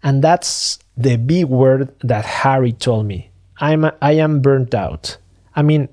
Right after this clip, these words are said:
I cannot move forward. I am tired. Of course, I will not leave this job and I will not leave this company because I have a family, I have responsibilities." So going back to HeartMath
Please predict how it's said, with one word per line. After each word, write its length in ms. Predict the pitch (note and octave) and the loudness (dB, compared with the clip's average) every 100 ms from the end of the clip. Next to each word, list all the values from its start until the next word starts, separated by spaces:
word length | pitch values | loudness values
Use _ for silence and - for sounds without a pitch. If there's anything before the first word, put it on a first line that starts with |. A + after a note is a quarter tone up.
| _ _ _ | _ _ _
I 160 | - D#3 | -2 -2
cannot 400 | - C3+ C3 B2 | 0 -2 -2 0
move 160 | B2+ G#2+ | -2 -4
forward. 680 | - C#3+ D3 E3 G#3+ A#3+ _ _ _ _ _ _ - | -2 2 2 0 -2 -6 _ _ _ _ _ _ -6
I 160 | C3 C3+ | 0 2
am 220 | A#2+ A2+ | 0 -2
tired. 580 | - B2+ C#3+ D3+ G3 G3+ - | -2 0 2 2 -2 -6 -6
Of 200 | C3 - | -6 -4
course, 380 | D3+ C3+ A#2 - - | 0 0 0 -6 -2
I 120 | D3 | 0
will 220 | C#3 C#3 | 2 2
not 400 | C3 B2+ B2+ - - - | 2 0 0 -8 -14 -4
leave 280 | A#2+ C3 B2 | 0 0 2
this 220 | B2 A2 | 0 0
job 400 | G#2 A#2+ A#2+ A#2 | 0 2 2 0
and 140 | A2+ | -2
I 60 | A#2+ | 0
will 200 | A2+ A#2 | 0 0
not 200 | A#2 A2+ | 0 0
leave 220 | A#2+ A#2 | 0 0
this 180 | A#2 A2 | -2 -4
company 480 | - A#2+ A#2+ C#3+ D3+ | -2 -2 0 0 -2
because 420 | C#3+ C3+ D#3 - | -4 -2 -2 -2
I 80 | E3 | -6
have 260 | E3 F#3+ F3+ | -6 -4 -2
a 60 | |
family, 560 | B2+ - B2 G#2 F2+ F#2 | -2 -4 -4 -2 -4 -6
I 100 | D3+ | -6
have 260 | C3 E3+ D#3 | -2 -2 0
responsibilities." 1200 | C3 - A#2+ A2+ A#2 B2 A#2 F#2 - C#2+ - - _ - - - - - _ _ - | -4 -4 -6 -4 -2 -2 -2 -6 -12 -14 -14 -20 _ -20 -20 -20 -20 -20 _ _ -6
So 200 | - F3+ | 0 0
going 340 | E3 B3+ D4+ | 2 0 2
back 200 | G#3 G#3 | 0 0
to 120 | - G3+ | -4 -6
HeartMath 760 | - F#3+ F3 A#2+ E2 E2+ - | 0 2 2 -4 -10 -14 -20